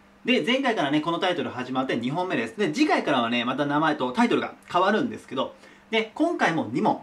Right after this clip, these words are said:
前回とちょっと違うタイプね、問題を二問やっていきますので、できそうな子はぜひ動画を止めてやってみてください。で、ちょっと確認してもらって、わかんないのがあれば、今からね、両方解いていきますので、聞いてもらえたらと思います。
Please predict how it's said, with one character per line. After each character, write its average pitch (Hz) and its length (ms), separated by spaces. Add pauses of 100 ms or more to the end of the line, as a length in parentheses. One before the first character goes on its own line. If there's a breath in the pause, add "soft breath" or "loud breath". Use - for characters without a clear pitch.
(100)
前 247 160
回 196 100
と 120 100
ち 110 100
ょ 117 40
っ 113 40
と - 140
違 220 120
う 220 40
タ 233 100
イ 220 60
プ - 80
ね、 120 280
問 131 200
題 131 120
を 127 80
二 151 100
問 131 140
や 117 120
っ - 80
て 131 80
い 127 100
き 160 80
ま 202 120
す - 60
の 196 100
で、 143 180
で 143 100
き 147 60
そ 185 60
う 180 40
な - 60
子 - 80
は - 140
ぜ 147 100
ひ 123 100
動 131 200
画 131 100
を 127 80
止 - 80
め 233 100
て - 200
や 110 140
っ - 40
て 143 140
み 160 80
て 156 100
く 143 60
だ 127 80
さ 131 180
い。 113 140 (500 loud breath)
で、 247 160
ち - 140
ょ 277 40
っ - 20
と - 80
確 185 160
認 202 100
し 202 60
て 220 60
も 214 60
ら 214 100
っ 214 60
て、 240 120
わ 143 120
か 190 140
ん 190 60
な 160 80
い 135 40
の 123 80
が - 180
あ - 20
れ 214 80
ば、 135 240 (120)
今 160 120
か 123 80
ら 117 40
ね、 147 220
両 131 140
方 131 160
解 127 180
い - 20
て - 80
い 123 120
き 175 100
ま 208 100
す 214 100
の 202 80
で、 151 200
聞 127 140
い - 40
て 117 60
も 113 100
ら 110 80
え 110 40
た 110 80
ら 104 100
と 247 140
思 208 120
い 190 40
ま 139 200
す。 - 280